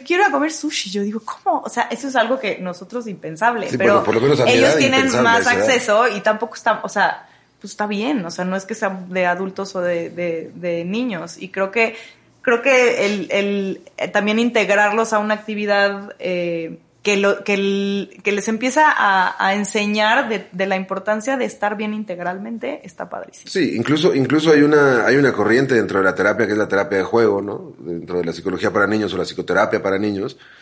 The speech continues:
Speaker 2: que es cómo les enseñas a los niños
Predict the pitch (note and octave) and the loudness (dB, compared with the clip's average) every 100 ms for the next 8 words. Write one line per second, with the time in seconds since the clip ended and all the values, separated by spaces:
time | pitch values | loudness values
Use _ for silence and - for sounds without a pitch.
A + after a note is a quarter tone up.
0 | - - - _ - C#3 C3+ - F3+ F3+ | -20 -20 -20 _ 0 2 2 2 4 6
1 | E3+ B2 B2+ C3+ E3 B2+ G#2 F#2 F#2 E2 | 4 2 2 2 2 2 2 0 -2 -4
2 | - | -8